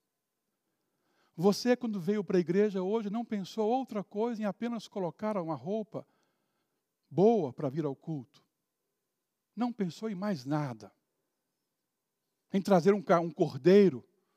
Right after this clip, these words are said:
um carneiro, né? Já falei aqui que se for trazer cordeiro, que venha já marinado, né? Prontinho para assar,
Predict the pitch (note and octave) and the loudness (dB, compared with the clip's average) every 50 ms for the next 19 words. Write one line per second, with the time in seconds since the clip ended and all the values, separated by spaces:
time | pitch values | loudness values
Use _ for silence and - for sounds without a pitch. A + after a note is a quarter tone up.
0 | _ _ _ _ _ _ - F3 D#3 - F3 D3 A#2+ C3+ D3 D#3+ F#3+ G#3+ G#3+ F#3+ | _ _ _ _ _ _ -12 -8 -4 -2 -2 -2 -2 -4 -2 0 2 2 2 2
1 | D3 B2 - _ _ _ _ _ _ _ _ _ _ - B2+ D#3 G#3 A#3+ A#3+ _ | -2 -4 -8 _ _ _ _ _ _ _ _ _ _ -8 -6 -4 -4 -4 -6 _
2 | _ _ _ _ _ _ _ _ _ _ _ - - F#3 F3+ - G#3 F3 F#3 G#3+ | _ _ _ _ _ _ _ _ _ _ _ 0 0 0 4 6 8 10 10 10
3 | G#3+ F#3+ - G#3 G#3 - - - A3 A3+ F#3+ - _ - G3 G#3+ A#3+ A#3+ - - | 10 8 6 0 -2 -2 -4 -2 -2 -2 -2 -2 _ 2 4 4 4 4 0 -2
4 | G#3+ E3+ F3 F#3+ - - G#3+ D#3+ D#3 C#3 F3+ G3+ C4+ C#4+ - C4 G#3 D3+ E3+ G3+ | 0 4 4 4 4 4 2 2 4 8 10 10 10 8 4 2 2 4 4 4
5 | C4 C4 G3 D3 F3+ G3+ C#4+ D#4 - _ _ _ _ _ _ _ - D#3 F3 G3 | 4 4 4 4 4 4 4 4 -2 _ _ _ _ _ _ _ 2 6 6 8
6 | G#3 A3 F#3+ D3+ D#3 F3+ F3+ F#3 F3+ C3+ C#3 D#3 F3 - - G#3 F3+ E3+ - - | 6 6 4 2 2 2 2 2 0 0 0 0 0 0 0 -2 -2 -2 -4 -10
7 | D4 - - - B3 F#3+ D3 - - F#3 F3 E3+ D3+ | -14 -10 -4 -2 -2 -2 -2 -2 0 2 2 2 2